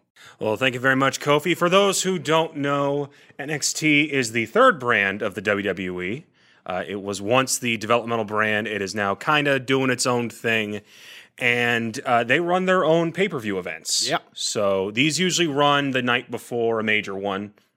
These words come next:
Speaker 1: WrestleMania, Survivor Series, Royal Rumble. But sometimes we get these standalone weekends, and then they get to have their own Sunday show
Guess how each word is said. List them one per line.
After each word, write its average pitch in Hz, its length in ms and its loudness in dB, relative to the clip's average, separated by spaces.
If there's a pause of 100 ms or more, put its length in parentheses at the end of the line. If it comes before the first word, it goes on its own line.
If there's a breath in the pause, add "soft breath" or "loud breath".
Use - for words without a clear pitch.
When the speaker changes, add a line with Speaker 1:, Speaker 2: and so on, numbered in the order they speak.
(140)
Speaker 1:
WrestleMania, 98 720 -4
Survivor 98 420 -2
Series, 101 400 -4
Royal 110 240 0
Rumble. 123 380 2 (260 loud breath)
But - 80 -14
sometimes 208 420 2
we 190 60 -4
get 180 140 -2
these 156 180 -4
standalone 143 460 2
weekends, 95 680 -6
and 113 180 -10
then 113 140 -2
they 143 140 0
get 139 180 -2
to 131 80 -8
have 123 200 0
their 120 180 2
own 110 180 -2
Sunday 101 380 -4
show 98 500 0